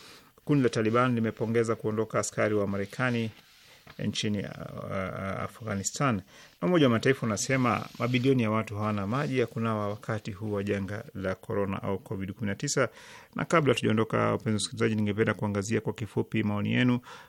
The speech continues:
Kwanza kabisa, maoni ambayo tumepokea ni ya Ali Magoma. Anasema, yeye ni Profesa Ali Magema kutoka Tanga, Tanzania, mtaa wa Madina Zahara. Wametuma maoni mengi,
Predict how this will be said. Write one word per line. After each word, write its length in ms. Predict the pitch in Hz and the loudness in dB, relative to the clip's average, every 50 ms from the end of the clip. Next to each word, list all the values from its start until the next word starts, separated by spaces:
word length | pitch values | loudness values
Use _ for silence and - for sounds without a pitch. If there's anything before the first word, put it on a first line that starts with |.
| _ - | _ -2
Kwanza 180 | - 202 185 | 0 0 4
kabisa, 560 | 170 165 165 170 156 - 160 156 151 147 139 131 | 4 4 4 4 4 4 4 6 6 6 6 4
maoni 320 | 123 127 131 135 131 127 | 4 4 4 4 4 4
ambayo 200 | 123 117 123 117 | 4 4 4 4
tumepokea 480 | 110 117 113 101 110 107 - - 123 117 | 4 2 2 2 0 -4 0 0 2 4
ni 300 | 113 110 110 107 104 104 | 4 4 4 2 2 2
ya 200 | 104 104 101 - | 2 2 2 2
Ali 260 | 113 117 113 110 110 | 2 2 4 2 2
Magoma. 1400 | 107 104 107 - - 120 107 101 101 101 101 98 98 98 98 98 110 120 120 120 120 113 104 104 104 101 101 | 0 0 -2 -2 -2 -2 0 0 0 0 0 0 -2 -2 -2 0 4 6 6 6 6 4 2 2 0 0 0
Anasema, 540 | - 104 104 110 - - 139 131 127 127 127 - - - - - - - - _ | -2 -2 -2 -4 -2 -2 0 0 2 0 0 -2 -6 -14 -16 -16 -18 -20 -8 _
yeye 100 | - 147 | 2 2
ni 60 | 143 | 4
Profesa 380 | 120 - 135 - 127 120 135 131 | 4 4 2 2 2 2 4 6
Ali 120 | 127 131 | 6 6
Magema 540 | 127 123 123 127 131 131 127 117 117 117 117 | 6 6 6 8 8 6 8 8 6 4 2
kutoka 440 | 107 - 123 110 - 117 - - 113 | 2 -2 -4 2 2 2 2 2 0
Tanga, 340 | - - 127 113 110 110 110 | 0 0 0 0 0 0 0
Tanzania, 680 | - 110 110 107 104 107 107 110 113 113 110 110 110 - | 0 0 -2 0 0 0 2 2 2 2 2 0 -2 -2
mtaa 340 | 135 113 110 - 120 117 110 | -2 -4 -2 0 0 2 4
wa 120 | 107 104 101 | 4 4 2
Madina 460 | 104 104 101 107 107 104 101 101 - 135 | 0 0 2 2 2 2 0 -2 -2 -4
Zahara. 420 | 107 110 104 101 104 110 110 127 | -6 -4 -4 -4 -2 2 4 4
Wametuma 380 | 160 185 202 202 - 233 180 127 | 6 6 4 2 2 2 4 6
maoni 320 | 120 113 110 107 107 104 | 6 6 6 4 2 2
mengi, 440 | 98 104 117 131 135 123 120 131 135 | 2 2 4 4 4 4 2 0 -2